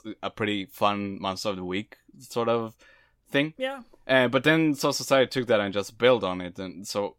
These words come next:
Speaker 1: I, I do think Kubo has in it, in it, in him to write something that's, like, really just solid and interesting, and so I'm giving him
Speaker 2: The
Speaker 1: the benefit
Speaker 2: prob-,
Speaker 1: of
Speaker 2: well,
Speaker 1: the doubt.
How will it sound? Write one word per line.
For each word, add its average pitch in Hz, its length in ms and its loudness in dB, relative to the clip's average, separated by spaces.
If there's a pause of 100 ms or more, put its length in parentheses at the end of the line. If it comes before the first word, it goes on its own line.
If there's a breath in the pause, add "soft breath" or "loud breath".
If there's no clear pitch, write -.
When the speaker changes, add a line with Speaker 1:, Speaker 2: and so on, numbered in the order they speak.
Speaker 1:
I, 113 240 -4
I 120 80 0
do 139 220 2
think 151 260 -2
Kubo 120 460 4
has 98 320 -2
in 107 100 -4
it, - 140 -8 (180)
in 104 160 -4
it, 113 160 -4 (220)
in 110 160 -6
him 143 220 -2 (340 soft breath)
to 135 220 -2
write 131 260 2
something 131 220 -4
that's, 117 220 -4
like, 92 200 -6 (120)
really 98 400 -2
just - 240 -10 (100)
solid 107 540 -4 (280)
and 101 120 -12
interesting, 120 560 -6 (520 soft breath)
and 92 440 -8
so 85 560 -10
I'm 151 140 2
giving 131 180 2
him 110 80 2
Speaker 2:
The 98 60 -2
Speaker 1:
the 98 60 -2
benefit 98 220 2
Speaker 2:
prob-, 101 100 -6
Speaker 1:
of - 40 -2
Speaker 2:
well, 165 160 2
Speaker 1:
the 87 60 0
doubt. 92 160 -4